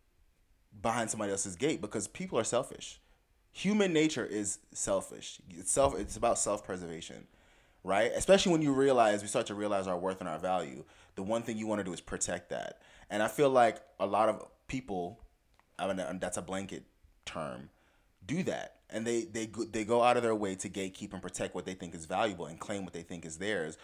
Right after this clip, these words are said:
without realizing where it comes from, right? They, a lot of people want their respect, they want their just due, but they don't think about who they need to give the,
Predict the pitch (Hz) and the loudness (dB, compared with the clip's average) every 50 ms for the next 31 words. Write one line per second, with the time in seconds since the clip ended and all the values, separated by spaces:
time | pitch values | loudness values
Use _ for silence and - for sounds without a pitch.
0 | - - - - 98 98 110 95 85 87 98 101 101 98 95 92 90 92 82 85 | -20 -20 -10 -10 -4 0 0 2 2 0 0 -2 0 0 0 0 -2 -4 -6 -6
1 | 78 - - - - 127 156 180 - - 76 - - 50 - _ _ _ _ _ | -6 -8 -8 -4 -4 -4 -4 -4 -8 -10 -12 -12 -12 -20 -20 _ _ _ _ _
2 | _ _ _ _ _ 95 104 107 117 127 - 104 95 120 123 127 - 113 117 120 | _ _ _ _ _ 2 4 4 4 2 0 -2 -2 0 0 2 2 4 6 6
3 | 143 151 160 139 135 120 117 117 117 120 117 - - - _ _ _ _ _ _ | 6 6 4 0 0 2 4 4 4 4 4 0 -6 -16 _ _ _ _ _ _
4 | _ 101 - 104 110 113 113 110 110 107 - - - 98 92 90 90 - 104 98 | _ -10 -4 0 2 2 2 2 0 -4 -4 -2 0 0 0 0 -2 -6 -6 -6
5 | 98 98 104 104 98 80 87 92 98 98 95 95 90 90 92 90 90 - - - | -4 0 0 0 0 0 -4 -6 -4 -4 -4 -4 -4 -4 -4 -2 -2 -4 -6 -6
6 | 104 113 107 90 82 80 82 92 - 101 107 110 101 - - 110 101 92 101 85 | -4 -4 -4 -4 -6 -8 -10 -6 -4 -2 -2 -2 -4 -4 -6 -8 -6 -6 -4 -2
7 | 95 90 85 73 - - - - - - 151 139 127 117 120 113 110 110 107 98 | 0 0 0 0 -2 -6 -12 -12 -6 -4 -2 -2 0 0 -2 -2 -2 -6 -8 -8
8 | - - 90 87 87 - 117 123 120 104 92 92 92 98 104 92 90 92 98 98 | -8 -10 -12 -12 -8 -4 -2 -2 -2 -2 -6 -12 -10 -10 -10 -10 -6 -4 -4 -4